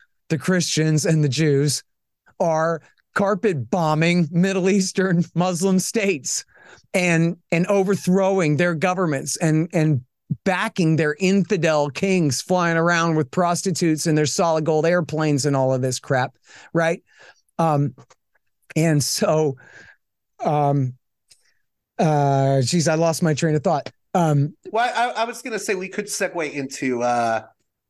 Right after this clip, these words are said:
Speaker 2: I, I mean, obviously the, the bombings and, and whatnot create more, uh, people
Speaker 1: Oh, yeah,
Speaker 2: that are
Speaker 1: the
Speaker 2: willing
Speaker 1: power
Speaker 2: to be
Speaker 1: nightmares, the
Speaker 2: supportive.
Speaker 1: trans-, the, the transmission belt, right? So the
Speaker 2: Right.
Speaker 1: more violent our side is, the more they get to justify their violence,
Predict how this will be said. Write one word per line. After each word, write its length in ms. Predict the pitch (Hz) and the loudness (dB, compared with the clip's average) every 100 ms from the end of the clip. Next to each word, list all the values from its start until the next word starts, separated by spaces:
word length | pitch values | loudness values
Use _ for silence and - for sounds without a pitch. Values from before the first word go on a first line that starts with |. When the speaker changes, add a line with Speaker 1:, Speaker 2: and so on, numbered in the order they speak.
| _ | _
Speaker 2:
I, 120 | - - | -10 -4
I 120 | 196 | -2
mean, 280 | 196 190 - | -2 -6 -6
obviously 720 | 165 208 240 214 170 - 147 139 | -4 -2 -4 -6 -12 -10 -12 -10
the, 180 | 147 139 | -14 -14
the 220 | 147 135 | -16 -8
bombings 640 | 156 165 170 156 135 127 | -4 -2 -2 -6 -8 -8
and, 240 | 135 120 - | -8 -8 -8
and 140 | 131 | -4
whatnot 460 | 127 - 131 123 - - | -4 -4 -4 -4 -6 -14
create 600 | - 165 151 156 156 - | -6 -2 -2 -2 -6 -8
more, 540 | 127 131 127 107 101 - _ | -4 -2 -2 -6 -12 -18 _
uh, 200 | - 123 | -4 -4
people 300 | 120 - 262 | -2 0 2
Speaker 1:
Oh, 40 | 226 | 2
yeah, 60 | |
Speaker 2:
that 60 | 269 | 2
are 40 | |
Speaker 1:
the 60 | 233 | 2
Speaker 2:
willing 140 | - 262 | 2 2
Speaker 1:
power 100 | 226 | 2
Speaker 2:
to 40 | |
be 60 | 220 | 0
Speaker 1:
nightmares, 240 | 202 165 | 0 0
the 40 | |
Speaker 2:
supportive. 180 | 190 202 | 0 -2
Speaker 1:
trans-, 280 | 214 233 202 _ _ - | 0 -2 -2 _ _ -6
the, 180 | 208 - | -6 -2
the 120 | 202 | -4
transmission 680 | 196 247 220 185 196 - 160 | 0 0 2 2 2 2 0
belt, 220 | 135 117 - | 0 -2 -2
right? 180 | 143 - | -4 -4
So 240 | - 196 143 | -4 -2 0
the 100 | 170 | 2
Speaker 2:
Right. 80 | |
Speaker 1:
more 160 | 180 220 196 | 2 2 0
violent 380 | 208 214 214 202 | 0 2 2 2
our 100 | 202 | 0
side 320 | - 214 208 | 0 0 2
is, 220 | 214 202 - - | 0 0 -8 -6
the 80 | 170 | 0
more 220 | 185 190 | 2 2
they 160 | 180 180 | 2 0
get 180 | 175 175 | -2 -4
to 100 | 156 | -4
justify 560 | 151 160 175 - 156 | -2 -2 -2 0 0
their 220 | 143 151 | 2 0
violence, 520 | 143 139 131 131 131 | 0 0 0 0 -2